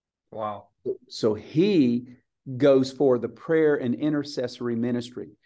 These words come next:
Speaker 2: He, he, he, he gets the pastor to say, "I'm too busy to pray." Our church already has a lot of activities.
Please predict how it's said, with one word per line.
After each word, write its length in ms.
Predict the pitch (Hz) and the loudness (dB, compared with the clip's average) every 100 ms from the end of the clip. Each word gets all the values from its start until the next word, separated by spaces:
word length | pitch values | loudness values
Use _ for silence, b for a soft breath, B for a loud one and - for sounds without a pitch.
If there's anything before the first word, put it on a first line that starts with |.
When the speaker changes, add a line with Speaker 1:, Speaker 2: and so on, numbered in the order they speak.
| _ _ _ _ _ _ _ - | _ _ _ _ _ _ _ 2
Speaker 2:
He, 360 | 147 123 - - | 4 4 0 0
he, 240 | 135 131 131 | 2 2 0
he, 340 | 147 131 127 - _ _ 147 - _ | -2 0 -2 -10 _ _ -20 -20 _
he 160 | - 135 | -8 -8
gets 380 | 123 165 - - | 2 2 2 -2
the 100 | - | -6
pastor 540 | - 170 143 139 143 | -4 -4 -4 -4 -6
to 100 | 120 | -4
say, 540 | - - 113 104 92 - _ _ _ _ _ _ | -6 -6 -6 -6 -10 -16 _ _ _ _ _ _
"I'm 200 | 127 135 | -2 -2
too 200 | 135 127 | -2 -4
busy 380 | 117 120 117 113 | -2 -2 -2 -8
to 60 | - | -12
pray." 420 | - - - _ _ _ _ _ _ _ _ _ - | -12 -14 -14 _ _ _ _ _ _ _ _ _ 0
Our 140 | 151 | 0
church 380 | 160 - 170 160 | 0 2 0 2
already 460 | 139 131 131 127 120 | 2 4 4 2 2
has 200 | 117 104 | -2 -2
a 80 | |
lot 200 | 107 113 | -2 -2
of 60 | 110 | -2
activities. 880 | 104 104 - 110 107 - - - | -6 -8 -6 -6 -4 -8 -12 -18